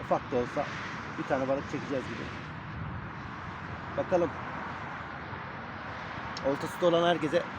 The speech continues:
rastgele. Kanala abone olup bizi takip ederseniz, bir de beğeni tuşuna basarsanız seviniriz arkadaşlar.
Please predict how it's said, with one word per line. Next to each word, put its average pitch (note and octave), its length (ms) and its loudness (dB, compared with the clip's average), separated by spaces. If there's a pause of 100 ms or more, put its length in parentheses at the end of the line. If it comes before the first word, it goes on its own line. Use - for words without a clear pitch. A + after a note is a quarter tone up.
(240)
rastgele. D3+ 440 6 (360)
Kanala F3 260 10
abone F3+ 200 10
olup F#3 100 6 (380)
bizi - 180 -2
takip E3+ 260 6
ederseniz, E3 440 6 (480)
bir E3 60 0
de F3 80 2
beğeni F#3 240 6
tuşuna E3+ 340 2
basarsanız D#3+ 460 4 (1600)
seviniriz E3+ 340 4
arkadaşlar. C3 480 2